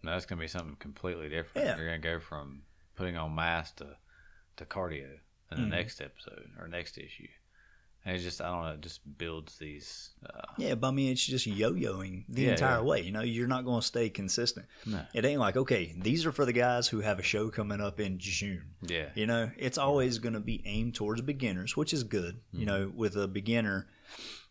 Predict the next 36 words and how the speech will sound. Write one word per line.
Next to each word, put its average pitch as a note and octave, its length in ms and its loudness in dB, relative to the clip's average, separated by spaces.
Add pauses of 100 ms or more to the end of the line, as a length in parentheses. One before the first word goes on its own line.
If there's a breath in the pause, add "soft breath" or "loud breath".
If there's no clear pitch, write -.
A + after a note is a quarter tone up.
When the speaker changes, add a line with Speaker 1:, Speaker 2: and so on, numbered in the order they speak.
(120)
Speaker 2:
one B2 200 6
thing A2 180 4
you - 80 -2
can G#2+ 220 0
say G#2 160 2
about F#2 280 0
them F#2+ 280 -4
is F2 300 -2
you F#2 100 -8
really F#2+ 240 -6
can't - 240 -6
screw F#2 320 -2
up F2+ 100 -10
their F#2 140 -4
programming F2 720 -4
because F2+ 320 -4
Speaker 1:
Right. - 80 -8
Speaker 2:
just F2+ 180 -6
getting F#2+ 240 -4
'em F#2 140 -4
to F#2 100 -4
do F2+ 200 -6
something F#2 720 0
is F2 160 -6
gonna F2+ 240 -4
show F#2 300 0
some F2+ 200 -2
results. E2 520 -4 (160)
Speaker 1:
Yeah, D2 220 -8 (120)
Speaker 2:
You - 80 -10
know, F#2 80 -2
like F2 100 2
we F2+ 40 2 (220)
Speaker 1:
absolutely. F2 40 -2
Speaker 2:
talked F#2+ 240 2
about F#2 380 -4